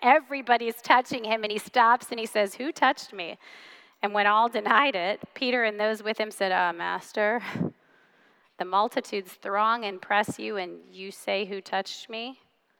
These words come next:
But Jesus said, "Somebody touched me, for I perceive power going out from me." So here she is. She's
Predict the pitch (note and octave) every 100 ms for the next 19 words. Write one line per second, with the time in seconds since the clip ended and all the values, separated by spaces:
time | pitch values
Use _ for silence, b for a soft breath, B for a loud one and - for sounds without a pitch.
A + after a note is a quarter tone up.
0 | _ _ _ _ _ _ _ _ _ _
1 | _ - G3 G#3+ G#3+ G#3+ G3+ G#3 F#3+ -
2 | B3 B3 G3 A3 A3+ - A3+ G#3+ G#3+ G3+
3 | - - _ _ _ _ _ _ _ _
4 | _ _ _ _ _ _ _ G#3+ G#3 G#3
5 | - G#3+ - G#3+ G#3 - - - A3 G#3+
6 | A3 G#3 G#3 G#3 G#3 G3+ G3 G#3 - G#3+
7 | G3+ G3+ G#3+ A3 G3 _ _ _ _ _
8 | _ _ _ _ _ _ - G3+ G#3+ A3
9 | - A3 A#3+ B3 A3 G#3+ - G#3